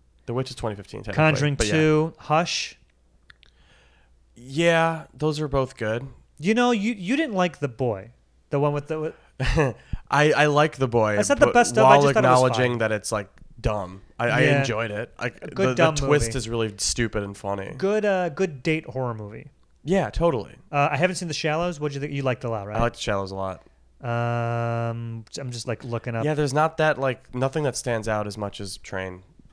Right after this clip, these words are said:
Speaker 2: Yeah, it's gonna be
Speaker 1: Really.
Speaker 2: tough for this year. I have not seen Viral yet. Uh, is that out?
Speaker 1: Viral?
Speaker 2: Yeah, yeah, yeah. You know this one. This is, uh, uh, this is, uh,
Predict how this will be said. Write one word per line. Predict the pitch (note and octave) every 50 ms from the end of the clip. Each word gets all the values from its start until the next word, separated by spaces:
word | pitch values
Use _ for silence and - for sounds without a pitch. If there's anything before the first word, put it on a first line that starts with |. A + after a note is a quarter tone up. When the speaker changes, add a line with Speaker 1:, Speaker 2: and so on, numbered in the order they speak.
| - - -
Speaker 2:
Yeah, | A2 A2+ B2+ C3 C3+ C3+ C3+ C3
it's | B2 -
gonna | - - C#3+
be | C3+
Speaker 1:
Really. | C3 G2+
Speaker 2:
tough | - C#3+ D3 -
for | - C3+
this | A#2+ C3 C3 - - C3+
year. | C3+ C3+ C3+ C3
I | C3 C3 C3
have | C3 C3 C3
not | C#3 C#3 -
seen | - D3 C3
Viral | A#2+ B2 B2 B2 B2+ B2 B2 B2
yet. | B2 B2 B2+ C3+ - _ _ _ _ _ _ _ _ _ _ _ _ _ _ _ _ _ _ _ _ -
Uh, | B2 A2+ G#2+ A2 C3+
is | B2 G#2+
that | B2 G#2+
out? | A2 D#3+ F#3+ - _ _ _ -
Speaker 1:
Viral? | G#2 G#2 G#2+ G#2 A2 B2+ D3+ F3 F3 E3+ _ _ _ _ _ _ _ _ _ _ _ _ _ _ _ _ _ _ _ - _ _ _ - _
Speaker 2:
Yeah, | D#3+ C3+ C#3 F3 E3+
yeah, | E3 E3+ E3
yeah. | B2 G2+
You | G2+ C3+
know | C#3+ A2+
this | G2+ F2+ -
one. | G#2 G#2+
This | A2 G#2+ - -
is, | A2+ G2 G2+
uh, | A2 G#2+ G#2 G#2 G#2 G#2 G2+ - - - - - - - - - - - - - - - - - - - - - - _ _ _ _ _ _ _ _ _ _ _ _ _ _ _ -
uh, | A#2 A2 G#2+ G#2+ G#2+
this | G2+ G#2+ G#2 - - A#2
is, | G#2+ G2+ G2+
uh, | A2 G#2+ G#2 G#2 G#2 G#2 G#2 G2+ G2+ G2+ G#2 -